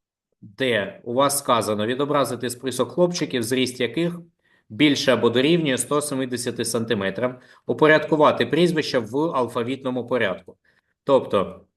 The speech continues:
м, ми з вами, ми з вами спробуємо зробити те саме,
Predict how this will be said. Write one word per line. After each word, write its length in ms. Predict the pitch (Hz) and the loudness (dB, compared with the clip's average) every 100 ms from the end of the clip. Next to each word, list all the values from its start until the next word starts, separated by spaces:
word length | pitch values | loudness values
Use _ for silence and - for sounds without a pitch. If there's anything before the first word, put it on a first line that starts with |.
| _ _ - | _ _ -14
м, 440 | 113 110 110 113 | -10 -8 -6 -4
ми 200 | 117 147 | -2 0
з 80 | 123 | 0
вами, 520 | 120 123 110 101 98 - _ _ _ _ _ _ _ _ _ _ _ _ _ | 4 4 4 0 -4 -14 _ _ _ _ _ _ _ _ _ _ _ _ _
ми 180 | 131 135 | -6 -2
з 60 | |
вами 280 | 117 117 110 | 2 2 2
спробуємо 520 | 110 120 117 110 110 | -2 -2 0 0 0
зробити 460 | 104 113 110 104 107 | -2 -4 -2 -4 -4
те 160 | 120 117 | -6 -4
саме, 540 | - 185 175 147 | -2 0 0 -2